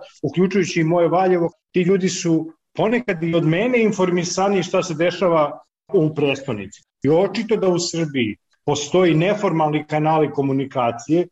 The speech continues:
ne samo socijalne mreže, nego ljudi se kreću, prosto tu su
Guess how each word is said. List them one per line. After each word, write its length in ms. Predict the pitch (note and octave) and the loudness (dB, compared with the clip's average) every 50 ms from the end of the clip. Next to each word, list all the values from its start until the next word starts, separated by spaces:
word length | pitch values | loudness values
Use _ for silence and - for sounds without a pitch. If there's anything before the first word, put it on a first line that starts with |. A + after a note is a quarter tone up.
| _ _ _ _ _ _ - | _ _ _ _ _ _ -4
ne 140 | F3 A3+ A3+ | -2 -2 0
samo 280 | A3+ B3 A#3 A3 G3+ | 0 -2 0 0 -2
socijalne 520 | G3+ - A3 G#3+ A3 - G3 F3 F3 F3 E3+ | 0 0 0 -2 0 0 -2 0 0 0 0
mreže, 300 | E3+ G#3+ G#3+ F#3 D3+ - | 2 2 0 0 -2 -4
nego 180 | - D#3+ C#3+ D3+ | -4 -2 0 2
ljudi 200 | E3 G3+ F#3 F3+ | 2 2 0 0
se 240 | F#3 G3 F#3 F#3 - | -2 -2 -4 -4 -4
kreću, 580 | D#3+ E3+ F3+ F#3+ F#3 F#3 - - D#3 D3 - - | -2 -2 0 0 -2 -2 -4 -4 -4 -4 -4 -2
prosto 400 | - E3+ E3 E3+ E3+ - C#3 - - _ _ _ - | 0 0 0 0 -2 -2 -4 -4 -4 _ _ _ -2
tu 120 | F3+ E3+ | 0 0
su 140 | F3 E3 | 0 -2